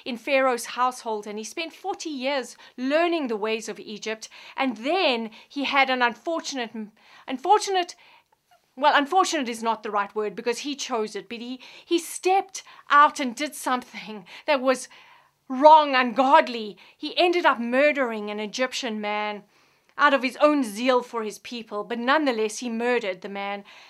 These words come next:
And he had to flee Egypt, and he spent forty years in Midian, in the wilderness, learning the ways of the wilderness,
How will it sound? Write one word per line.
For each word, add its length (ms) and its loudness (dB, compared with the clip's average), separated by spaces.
And 440 2
he 160 -4
had 220 2
to 100 -4
flee 560 0
Egypt, 500 -4
and 100 -10
he 60 -10
spent 320 -6
forty 400 -6
years 640 -6
in 280 -4
Midian, 380 -2
in 140 -10
the 80 -4
wilderness, 540 -6
learning 340 -4
the 80 -6
ways 380 -4
of 80 -20
the 80 -8
wilderness, 500 -10